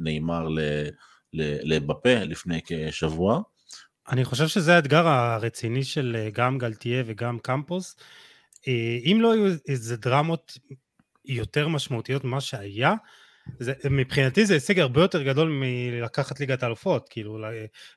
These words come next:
Speaker 2: לשמור על אגו כזה, באמת ב-, בעונה שכזו, ל-, על, אה, שערוריות, אה, מינוריות, זה יהיה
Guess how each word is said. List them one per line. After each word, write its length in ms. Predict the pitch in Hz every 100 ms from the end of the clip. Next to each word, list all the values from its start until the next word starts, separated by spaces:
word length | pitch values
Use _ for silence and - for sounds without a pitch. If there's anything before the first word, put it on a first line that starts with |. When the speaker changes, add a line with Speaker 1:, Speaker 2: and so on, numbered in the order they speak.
| -
Speaker 2:
לשמור 360 | 113 143 147
על 100 | 151
אגו 300 | 131 147 160
כזה, 400 | - 151 131 160 147
באמת 300 | 117 120 135 131
ב-, 60 |
בעונה 460 | 117 113 107 113 147
שכזו, 560 | - 151 160 143 180 180 - - - -
ל-, 200 | 117 117
על, 360 | 117 113 113 113
אה, 160 | 113 110
שערוריות, 720 | - 113 107 113 131 147 -
אה, 540 | 147 131 123 117 117 113
מינוריות, 800 | 120 120 143 156 185 208 208 - _ _ _ _ -
זה 180 | 113
יהיה 220 | 123 135